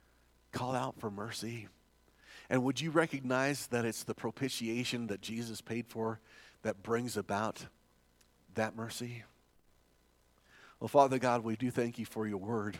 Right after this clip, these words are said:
In it, we see our need for you. We need, see our need for mercy.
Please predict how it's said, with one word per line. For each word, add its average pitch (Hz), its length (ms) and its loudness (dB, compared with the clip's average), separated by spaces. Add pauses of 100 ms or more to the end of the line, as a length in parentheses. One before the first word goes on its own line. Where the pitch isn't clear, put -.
(760)
In 147 180 6
it, 151 120 2
we 135 120 2
see 147 280 4
our 127 180 6
need 127 240 0
for 127 160 -2
you. 113 400 2
We 110 100 -2
need, 131 260 -2 (140)
see - 280 2
our 127 120 6
need 143 240 -2
for 123 120 -2
mercy. 117 640 -4